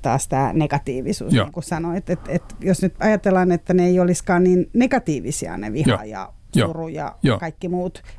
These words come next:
Speaker 1: Katkeruuskin kuulostaa ihan hirveältä tunteelta.
Speaker 2: Joo.
Speaker 1: Tekee mieli mennä pöydän alle tyliin piiloon, että eihän
Speaker 2: Joo.
Speaker 1: sellaista voi
Speaker 2: Joo.
Speaker 1: olla. Mutta
Speaker 2: Joo.
Speaker 1: tota, mutta tavallaan mä ajattelin ehkä, että,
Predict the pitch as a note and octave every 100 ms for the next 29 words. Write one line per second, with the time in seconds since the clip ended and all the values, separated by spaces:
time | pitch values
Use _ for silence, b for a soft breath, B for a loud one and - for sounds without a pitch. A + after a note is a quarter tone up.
0 | - - - D#3 D#3 - - D#3+ D#3 -
1 | D#3+ D#3+ F#3+ F3+ D3+ D3 B2 D3+ - -
2 | F3 D3+ - D#3 E3+ E3 E3+ F3+ E3 D#3+
3 | D#3+ F#3+ F3+ D#3 D3+ D#3+ G3+ F#3+ F3+ -
4 | A3+ E3+ - A2 F3 C3 G2+ F2+ - D#3+
5 | E3+ A#3 B2+ G2+ E3 D#3+ C#3+ - A3 G#3
6 | A3+ G#3 G3 B B B B B B B
7 | - G#3+ B3 B3+ A#3+ A#3 A3+ G#3+ A3+ G#3+
8 | G#3+ G3 G#3+ G3 - G3